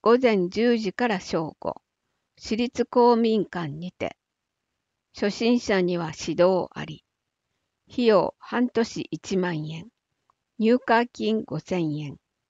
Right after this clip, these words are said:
申し込み問い合わせ、吉田。零九零、九九九七、七七零四。保護猫の譲渡会アンドチャリティーグッズ。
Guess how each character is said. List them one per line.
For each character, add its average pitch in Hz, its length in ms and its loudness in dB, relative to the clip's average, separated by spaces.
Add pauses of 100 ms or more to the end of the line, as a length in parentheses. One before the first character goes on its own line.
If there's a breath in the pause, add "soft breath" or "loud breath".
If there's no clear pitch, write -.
(540)
申 220 180 2
し - 80 -8
込 233 180 0
み 226 140 2
問 190 280 0
い 185 80 0
合 170 80 -2
わ 160 140 -4
せ、 - 300 -10 (220)
吉 160 400 -8
田。 - 200 -12 (1160)
零 240 240 4
九 220 400 2
零、 139 320 -6 (320)
九 240 300 -2
九 226 360 0
九 190 360 -2
七、 156 360 -4 (480)
七 220 300 2
七 220 360 0
零 151 360 -6
四。 147 240 -10 (2250)
保 214 100 -8
護 247 160 4
猫 247 300 2
の 220 180 4
譲 214 260 2
渡 208 200 -2
会 170 340 -8 (140)
ア 170 100 -2
ン 180 140 -2
ド 160 160 -4
チ - 140 -10
ャ 196 60 -2
リ 208 140 -2
テ 208 300 -2
ィ - 0 -
ー 220 60 -10
グ 180 120 -4
ッ - 40 -4 (120)
ズ。 - 240 -12